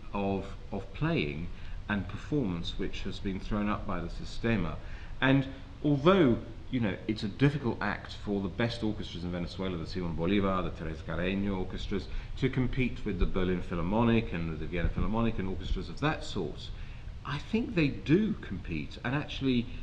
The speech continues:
they are preeminent in a kind of, uh, power and commitment of performance which comes out from those orchestras. And so one of the extraordinary things here is that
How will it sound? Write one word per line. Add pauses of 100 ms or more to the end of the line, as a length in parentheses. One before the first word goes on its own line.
(220)
they
are (120)
preeminent (520)
in
a (100)
kind (140)
of, (340)
uh, (120)
power (240)
and (360)
commitment
of
performance (360)
which
comes
out
from
those
orchestras. (440)
And
so (360)
one
of
the
extraordinary
things
here
is
that